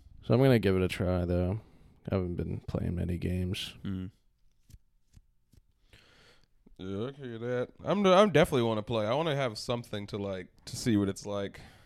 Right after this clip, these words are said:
Speaker 1: Yeah. I've been seeing some clips. Clips are funny.
Speaker 2: Yeah. I don't want to get spoiled 'cause I'm like, I don't wanna have, like, there's no reason to play now 'cause I already seen, like, so many people play.
Speaker 1: Yeah.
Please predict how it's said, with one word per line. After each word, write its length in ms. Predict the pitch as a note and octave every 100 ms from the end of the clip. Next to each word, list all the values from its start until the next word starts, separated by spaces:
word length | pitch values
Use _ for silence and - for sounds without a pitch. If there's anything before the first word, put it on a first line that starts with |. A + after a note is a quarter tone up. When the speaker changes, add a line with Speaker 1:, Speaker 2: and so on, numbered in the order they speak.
| -
Speaker 1:
Yeah. 340 | D#2+ B1+ F2+ - _ _ - - - -
I've 100 | A2+
been 120 | A#2
seeing 240 | G#2+ G2+ F2
some 260 | - E2+ E2+
clips. 480 | F#2 F2 F#2 - - - -
Clips 280 | - G2+ -
are 80 | -
funny. 360 | - - - -
Speaker 2:
Yeah. 280 | F#2+ F2 D#2
I 100 | A2+
don't 320 | B2+ F3+ G#3+ C3+
want 220 | E3 -
to 160 | G#3+ G3
get 240 | D#3+ -
spoiled 800 | - - B2+ F3 F3+ A#2 F2 - - - -
'cause 120 | C3
I'm 80 | B2+
like, 160 | A#2 A2+
I 40 |
don't 160 | A#2+ C3
wanna 180 | B2+ B2
have, 280 | B2 A#2+
like, 360 | A#2 G#2+ G2+ - _ _ _ _ _ _ -
there's 140 | G#2+
no 60 | G#2+
reason 260 | G#2+ G#2+ G2+
to 80 |
play 320 | F2+ G#2+ G#2 F#2
now 300 | F#2 F#2 F2+
'cause 100 | F#2
I 60 |
already 180 | F#2 F2+
seen, 380 | F2 G2 F#2 F#2
like, 300 | F2 A1+ -
so 180 | - A2
many 140 | G#2
people 160 | A2 G#2
play. 320 | - A2 E2+
Speaker 1:
Yeah. 180 | E2